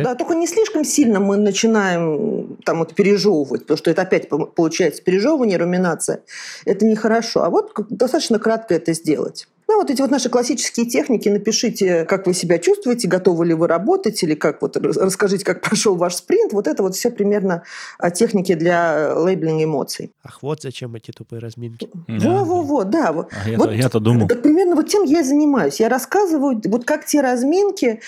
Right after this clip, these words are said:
Speaker 2: а, чем отличается брейншторм от, э, World Cafe по вот как бы вот для какого ти-, типа людей он подходит, да, вот какие у него внутренние механизмы работают. Вот.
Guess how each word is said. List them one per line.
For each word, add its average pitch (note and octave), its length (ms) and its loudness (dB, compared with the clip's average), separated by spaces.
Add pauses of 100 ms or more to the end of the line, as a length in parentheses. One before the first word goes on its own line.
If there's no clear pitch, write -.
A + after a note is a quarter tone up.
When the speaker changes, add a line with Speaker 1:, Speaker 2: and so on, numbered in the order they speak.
(220)
Speaker 2:
а, G#3+ 180 2
чем D4 220 0
отличается A#3+ 840 0
брейншторм B3+ 880 2
от, G3+ 540 -2
э, G3 300 2
World A#3 340 0
Cafe G3+ 400 0
по G3 280 0
вот D#3 180 -2
как D3+ 220 -4
бы - 100 -2
вот - 200 -4
для F#3+ 340 2
какого G3 360 2
ти-, G#3+ 220 -2
типа G3 280 -2
людей D#3+ 280 0
он D#3+ 100 0
подходит, D3 500 -4
да, F#3+ 100 0
вот G#3 120 0
какие G#3+ 220 0
у G3+ 40 4
него F#3+ 140 2
внутренние F3+ 460 0
механизмы E3 540 -4
работают. - 340 -14 (160)
Вот. G#3 300 2